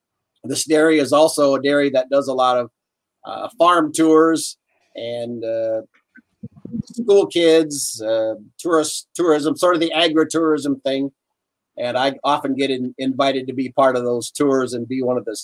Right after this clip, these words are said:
one of the hosts and the speakers. And it's amazing to see people's excitement about seeing these two calves together in,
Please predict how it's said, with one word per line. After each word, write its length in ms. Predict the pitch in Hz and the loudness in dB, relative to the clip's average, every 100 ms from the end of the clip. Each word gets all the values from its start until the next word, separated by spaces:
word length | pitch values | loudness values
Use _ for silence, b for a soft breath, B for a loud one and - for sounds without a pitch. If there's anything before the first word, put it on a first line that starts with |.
| - | -16
one 180 | - 113 | -10 -8
of 100 | 113 | -6
the 200 | 104 101 - _ - | -6 -8 -12 _ 0
hosts 340 | 143 135 - | 2 2 -2
and 140 | 123 113 | -4 -4
the 60 | |
speakers. 680 | - - 190 - 123 113 - _ _ _ _ _ | -2 2 2 4 0 -2 -6 _ _ _ _ _
And 120 | - | -6
it's 140 | 127 135 | -4 2
amazing 880 | 135 147 160 202 202 160 143 131 - | 4 6 6 6 4 4 2 0 -4
to 120 | - | -6
see 600 | 117 - 175 175 151 143 123 _ _ _ _ | -4 0 2 4 4 2 -2 _ _ _ _
people's 680 | - 170 143 143 135 120 - - | -4 -2 0 0 0 -4 -8 -10
excitement 720 | 127 - 160 165 147 139 131 | -10 -2 2 2 0 -2 -2
about 320 | 127 127 - | 0 0 -2
seeing 340 | - 147 143 | -4 -2 -2
these 240 | 135 127 - | -2 -6 -8
two 240 | - 165 - | -6 -6 -4
calves 320 | 139 135 131 | -2 -2 -2
together 480 | - 113 131 127 113 | -8 -4 -4 -2 -4
in, 300 | 113 113 104 | -6 -8 -12